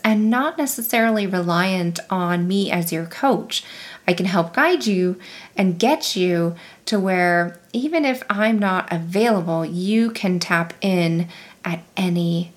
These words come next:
point in time. So that is so wonderful. So those two intensives, you get an intensive with me, you get a consult, and, um, and that's strengthening right off the bat,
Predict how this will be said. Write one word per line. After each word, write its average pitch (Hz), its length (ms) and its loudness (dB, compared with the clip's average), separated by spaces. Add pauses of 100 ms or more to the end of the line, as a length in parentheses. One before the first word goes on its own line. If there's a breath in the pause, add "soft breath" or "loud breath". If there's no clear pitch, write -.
(300)
point 165 560 -6
in 160 180 -6
time. 165 420 -4
So 175 160 -4
that 185 240 2
is 180 140 0
so 196 180 2
wonderful. 170 480 0
So 175 280 0 (300 loud breath)
those 311 220 0
two 320 160 2
intensives, 240 920 2
you 214 80 0
get 214 100 2
an 202 100 2
intensive 247 640 2
with 240 180 2
me, 202 220 4
you 190 80 2
get 185 160 0
a 180 60 0
consult, 220 720 0 (460 loud breath)
and, 175 580 2 (180)
um, 175 600 -2 (400)
and 226 140 2
that's 294 220 -2
strengthening 196 920 -2
right 320 260 2
off 254 220 0
the 226 80 -4
bat, 190 420 0